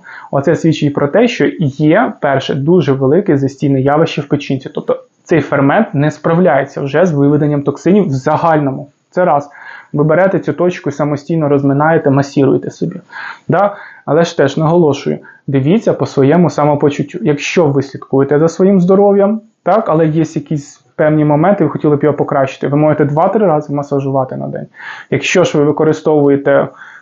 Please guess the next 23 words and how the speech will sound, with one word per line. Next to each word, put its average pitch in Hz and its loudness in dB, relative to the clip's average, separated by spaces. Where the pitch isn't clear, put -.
більш 151 -2
пасивний 160 0
спосіб 139 -2
життя, 147 0
не 294 4
дуже 143 0
слідкуєте 135 -6
за 139 -2
своїм 131 -4
здоров'ям, 220 2
але 170 2
хотіли 165 -2
б 147 -2
бути 147 -2
оздоровлені, 143 0
то 143 -2
краще 175 0
використовуйте 147 0
там 135 -4
один 170 2
раз, 135 0
наприклад, 143 -4
вранці, 156 -2